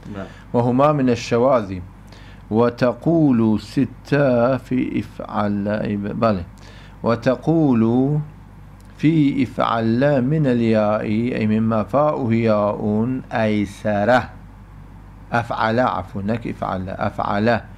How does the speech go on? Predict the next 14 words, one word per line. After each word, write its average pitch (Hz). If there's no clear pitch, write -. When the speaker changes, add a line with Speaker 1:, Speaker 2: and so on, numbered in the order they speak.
Speaker 2:
من 117
الياء، 117
مما، 107
مما 113
فاؤه 107
ياء، 104
قلنا 143
أيسر 113
في 123
الماضي 117
يوسر، 110
في 143
المضارع 110
إيسارا 110